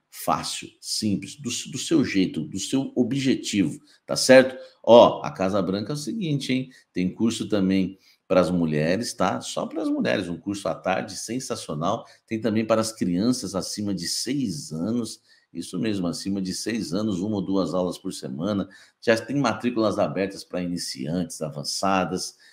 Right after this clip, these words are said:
Faça inglês, tá? De uma maneira simples, num lugar aconchegante, clássico. É a melhor escola de inglês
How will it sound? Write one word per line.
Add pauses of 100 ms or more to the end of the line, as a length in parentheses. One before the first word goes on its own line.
(120)
Faça
inglês,
tá? (160)
De
uma
maneira
simples,
num
lugar
aconchegante,
clássico. (300)
É
a
melhor (260)
escola
de
inglês